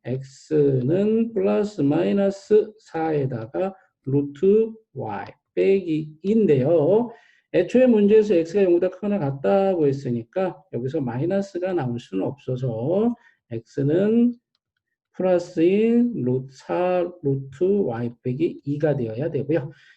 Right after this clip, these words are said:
자, 마지막으로 X와 Y만 바꿔주면 그게 바로 역함수인 거죠. 자, 지엑스는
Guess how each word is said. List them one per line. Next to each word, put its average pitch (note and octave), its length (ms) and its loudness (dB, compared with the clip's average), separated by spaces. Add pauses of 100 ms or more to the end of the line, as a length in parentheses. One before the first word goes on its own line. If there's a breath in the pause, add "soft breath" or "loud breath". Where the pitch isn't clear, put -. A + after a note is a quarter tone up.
자, D#3 140 2
마지막으로 G#3+ 720 6
X와 F3 360 2
Y만 D3+ 400 2
바꿔주면 C3+ 600 -2
그게 F#3+ 220 -2
바로 F#3 460 0 (160)
역함수인 C3 580 -6
거죠. G#3 320 -2 (320 loud breath)
자, B2+ 100 0
지엑스는 E3 720 0